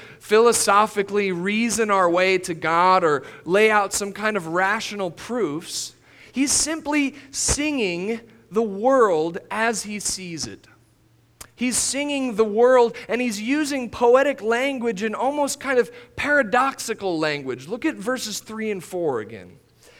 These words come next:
He says, "There is no speech, nor are there words. Their voice is not heard, yet their voice goes out through all the earth. And their words," which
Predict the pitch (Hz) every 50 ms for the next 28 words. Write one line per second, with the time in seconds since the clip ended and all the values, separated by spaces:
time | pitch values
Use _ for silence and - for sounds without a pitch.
0 | - _ _ _ 202 185 202 247 240 226 180 170 208 233 254 294 320 330 269 311
1 | 311 302 294 - - - - - - 190 160 151 147 180 - - - 185 190 214
2 | 247 269 277 233 233 240 233 233 196 220 208 196 180 170 175 175 156 131 127 127
3 | 143 170 190 196 196 - - - - - - 175 220 240 220 180 170 190 233 269
4 | 285 311 311 233 - - 226 233 196 190 233 233 233 220 - - - - 247 285
5 | 285 262 233 220 196 165 147 160 156 170 233 277 302 277 269 269 - - - 160
6 | 151 175 208 220 220 214 208 190 170 143 135 175 202 233 233 226 208 - - -
7 | - 196 196 190 180 175 - - 180 185 175 156 - - - 175 165 156 147 147
8 | 147 151 151 135 139 139 160 202 214 156 - - - - - - _ _ _ _
9 | _ _ _ _ _ _ _ _ _ _ _ _ _ _ _ - 143 147 143 156
10 | 147 143 127 123 147 190 226 220 180 135 117 113 120 147 170 170 - - - -
11 | - _ _ _ _ _ _ _ _ _ _ - _ - - - - -